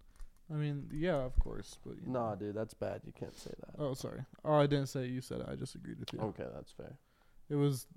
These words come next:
Speaker 1: I watched a video called The Scandals of Andrew Tate.
Speaker 2: The sc-, oh, so it was like, uh,
Speaker 1: It was
Speaker 2: people
Speaker 1: like
Speaker 2: who
Speaker 1: a
Speaker 2: hated him.
Speaker 1: Yeah, it was kinda
Speaker 2: Hate
Speaker 1: just
Speaker 2: him.
Speaker 1: like a, um, uh, in-depth, like, trashing of Andrew Tate, basically.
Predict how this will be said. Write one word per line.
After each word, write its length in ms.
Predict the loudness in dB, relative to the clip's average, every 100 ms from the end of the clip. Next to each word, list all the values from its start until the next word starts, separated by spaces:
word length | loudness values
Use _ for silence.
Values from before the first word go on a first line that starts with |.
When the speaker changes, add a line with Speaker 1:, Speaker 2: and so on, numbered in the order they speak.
| -10
Speaker 1:
I 80 | 0
watched 300 | 4 4 6
a 40 | 4
video 280 | 6 6
called 260 | 6 4 4
The 80 | 2
Scandals 720 | 0 0 2 4 2 0 -2
of 100 | -4
Andrew 320 | -2 -2 -2
Tate. 300 | -2 -2 -2 -8 -20 _ -20 -20 -20 -14
Speaker 2:
The 100 | -14
sc-, 260 | -14 -14 -2
oh, 260 | 4 4
so 460 | 2 0 2 2 0
it 40 |
was 120 | -2 -2
like, 280 | -2 -2
uh, 20 | -2
Speaker 1:
It 160 | -2 -4
was 40 | -10 _ -8
Speaker 2:
people 220 | -6 -2
Speaker 1:
like 120 | -2 0
Speaker 2:
who 40 |
Speaker 1:
a 20 |
Speaker 2:
hated 280 | 0 -2 -2
him. 260 | -6 -8 -12 _ _ _ -4
Speaker 1:
Yeah, 120 | 0
it 40 | 2
was 100 | 2
kinda 180 | 0 2
Speaker 2:
Hate 60 |
Speaker 1:
just 100 | 2
Speaker 2:
him. 40 | 2
Speaker 1:
like 120 | 2
a, 320 | 2 4 0 -2
um, 200 | -6 -6 _ -20 -20 -20 -20 -20 -20 -20 -20 -20 -6
uh, 280 | 2 4 4 2 -8 2
in-depth, 1120 | 6 6 6 4 2 8 8 8 4 -14 -20 -20 -20 -20 -20 -20 -20 -20 -8
like, 200 | -6 -6 -8 -16
trashing 640 | -6 -2 0 -2 -6 -8 -6
of 140 | -6 -8 -8
Andrew 280 | -6 -4 -6
Tate, 320 | -8 -12 -12
basically. 560 | -12 -12 -12 -10 -10